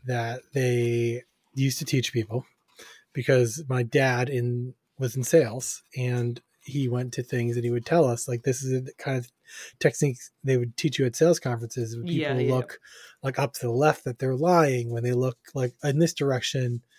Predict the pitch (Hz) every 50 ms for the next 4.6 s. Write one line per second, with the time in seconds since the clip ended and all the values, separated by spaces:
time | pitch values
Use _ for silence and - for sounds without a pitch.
0 | _ _ - - _ _ _ - 143 135 131 120 - - 131 127 127 120 - -
1 | 135 127 131 127 127 117 - 127 127 123 123 123 120 - _ - 165 165 156 -
2 | 147 123 - 139 123 117 120 120 120 117 120 123 117 - - 127 120 123 120 120
3 | 123 - _ _ - - - _ _ _ _ _ _ _ - 147 143 139 131 147
4 | 135 131 131 131 120 - 139 131 127 120 113